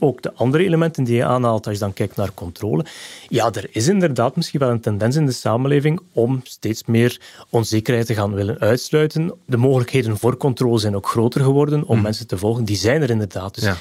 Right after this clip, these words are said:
Speaker 2: ja, ja.
Speaker 1: die elementen, denk ik, van zijn theorie kloppen.
Speaker 2: Ja, maar hij gaat toch ergens de mist in met zijn, eh,
Speaker 1: Ja, als je dan kijkt naar zijn conclusie,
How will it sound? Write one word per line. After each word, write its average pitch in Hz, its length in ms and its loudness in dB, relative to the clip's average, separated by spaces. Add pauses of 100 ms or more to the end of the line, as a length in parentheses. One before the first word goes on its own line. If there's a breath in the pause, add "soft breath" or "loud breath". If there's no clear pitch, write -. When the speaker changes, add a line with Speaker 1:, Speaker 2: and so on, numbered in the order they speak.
Speaker 2:
ja, 95 220 -6
ja. 143 100 4
Speaker 1:
die - 120 0
elementen, 120 460 0
denk 117 160 0
ik, 120 80 -6
van 107 180 -4
zijn 95 220 -6
theorie 101 460 0
kloppen. 127 380 -2 (120)
Speaker 2:
Ja, 120 260 0 (120)
maar 120 240 2
hij 98 100 -2
gaat 92 200 -6
toch 139 200 -2
ergens 104 580 -4 (140)
de 113 200 -2
mist 95 300 -2
in 95 180 -2
met 95 220 -4
zijn, 95 220 -8
eh, 95 60 -6 (180)
Speaker 1:
Ja, 147 200 0
als 143 100 0
je 123 60 -2
dan 113 260 -2
kijkt 147 260 -2
naar 120 160 2
zijn 107 260 -4
conclusie, 113 760 0